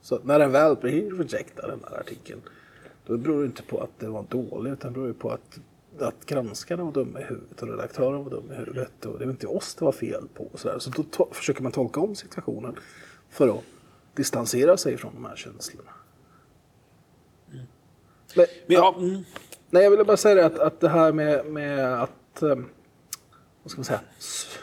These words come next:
Speaker 1: söka upp vissa situationer och undvika andra situationer, det ligger till grunden för det här med känsloheuristik som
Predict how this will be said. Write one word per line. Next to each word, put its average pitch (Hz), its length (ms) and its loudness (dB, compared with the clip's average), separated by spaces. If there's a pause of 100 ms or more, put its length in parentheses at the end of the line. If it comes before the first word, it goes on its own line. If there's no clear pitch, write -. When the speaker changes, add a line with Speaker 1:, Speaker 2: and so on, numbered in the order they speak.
Speaker 1:
söka 160 460 4
upp 196 200 2 (180)
vissa 156 320 0
situationer 123 840 -4
och 120 180 0
undvika 123 320 -2
andra 143 160 2
situationer, - 560 4 (220)
det 175 80 0
ligger 190 200 6
till 151 140 -2
grunden 170 340 4
för - 140 -4
det - 60 6
här 113 60 0
med 98 140 -6
känsloheuristik 104 840 -6
som 117 180 -6